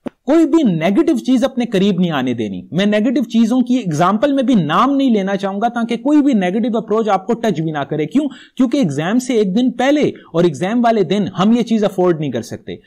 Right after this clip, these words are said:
यानी आपने अपना माइंडसेट इस तरीके से तैयार करना है कि अल्हम्दुलिल्लाह you are in a good state, ठीक है? और अगर ऑटोमेटिकली आपकी पॉजिटिव अप्रोच होगी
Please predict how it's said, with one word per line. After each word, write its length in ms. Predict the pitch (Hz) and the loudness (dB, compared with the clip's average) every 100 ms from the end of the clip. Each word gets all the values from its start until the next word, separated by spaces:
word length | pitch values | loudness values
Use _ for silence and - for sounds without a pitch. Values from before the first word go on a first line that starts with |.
| - _ _ _ | -20 _ _ _
यानी 200 | 170 269 | 0 0
आपने 240 | 269 254 294 | 0 -2 -4
अपना 220 | 277 302 | -6 -2
माइंडसेट 520 | 202 165 233 269 277 | -2 -2 -2 -2 -4
इस 140 | 254 - | -6 -2
तरीके 280 | 202 233 330 | 0 2 0
से 140 | 311 | -2
तैयार 320 | 262 208 190 | -2 0 0
करना 280 | 190 208 220 | 0 -4 -6
है 60 | 269 | -6
कि 100 | 233 | -4
अल्हम्दुलिल्लाह 600 | 170 175 214 247 247 247 | -2 -2 -2 -2 -2 -2
you 220 | 165 202 240 | -2 0 0
are 120 | 226 | 0
in 140 | 226 | 0
a 80 | 294 330 _ _ - | -4 -6 _ _ -6
good 220 | 135 202 | 0 0
state, 380 | 202 - 120 104 - | -2 -6 -6 -6 -4
ठीक 180 | 208 320 | 0 2
है? 100 | 330 - - | 0 -2 -6
और 100 | 190 | -2
अगर 180 | 233 285 | 0 2
ऑटोमेटिकली 680 | 233 233 320 302 233 247 269 240 | 2 2 0 0 0 0 0 2
आपकी 280 | 220 240 254 | 2 0 0
पॉजिटिव 440 | 180 180 226 262 220 | 2 0 0 -4 -6
अप्रोच 380 | 226 226 233 202 | -2 -2 0 2
होगी 340 | 190 214 185 | 2 2 -2